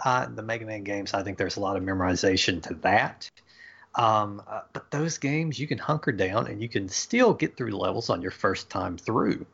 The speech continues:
Uh, if you're good enough at it, I don't know anyone good enough to get through this. I could not, and I, my, the entirety of my childhood,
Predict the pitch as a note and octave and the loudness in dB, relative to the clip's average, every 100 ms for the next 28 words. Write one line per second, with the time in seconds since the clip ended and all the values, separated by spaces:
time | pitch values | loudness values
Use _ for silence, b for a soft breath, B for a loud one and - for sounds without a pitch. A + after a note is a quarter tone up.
0 | B B B B _ G2 F#2 E2 - - | B B B B _ 2 4 4 0 -8
1 | B2 - G2 F#3+ C#4 A2 - E2 D#2+ - | -8 -4 2 4 4 2 0 -4 -6 -2
2 | F#3 G#3 D#3+ F#2 F#2 - D3+ E3+ E2 D#2+ | 0 0 -2 -4 -8 0 4 4 2 -8
3 | - _ _ - - _ _ _ _ _ | -18 _ _ -20 -20 _ _ _ _ _
4 | _ _ C#3+ A#2 G2+ - F2+ - F2+ E2 | _ _ 2 2 0 -4 -8 -8 -8 -8
5 | D#2+ D2+ - C3 B2 A#2 - - A2+ G2 | -8 -8 0 4 4 2 -4 -8 -6 -2
6 | F#2+ G#2+ - - - G#2 G2+ G2+ G2 G2 | 0 0 -4 -18 -14 -12 -12 -10 -10 -8
7 | A2 G#2+ - - B2+ A#2+ A2 G#2 G#2 F#2+ | -4 -4 0 2 4 2 -2 -4 -6 -4
8 | - G2 F2+ F2 F2 E2+ | -2 -2 -4 -8 -10 -12